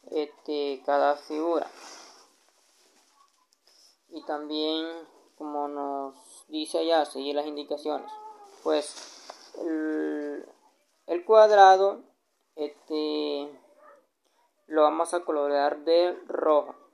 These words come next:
El círculo lo vamos a colorear de anaranjados.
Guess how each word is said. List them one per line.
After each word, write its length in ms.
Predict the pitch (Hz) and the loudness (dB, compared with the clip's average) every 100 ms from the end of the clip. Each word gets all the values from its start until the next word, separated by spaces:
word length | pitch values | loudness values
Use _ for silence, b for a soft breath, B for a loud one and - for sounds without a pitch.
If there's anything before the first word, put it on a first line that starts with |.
| _ _ _ _ _ _ _ | _ _ _ _ _ _ _
El 180 | 139 | -12
círculo 600 | 143 - 196 180 - 185 185 | -8 2 2 4 0 0 4
lo 120 | 151 | 4
vamos 360 | 135 139 147 | 4 0 -4
a 160 | 156 151 | -4 -8
colorear 640 | - 147 135 135 135 135 | -6 -6 -4 -4 -2 -2
de 140 | 143 147 | -2 -6
anaranjados. 960 | - 139 131 131 151 143 131 - - | -4 -6 -6 -4 2 2 2 -6 -20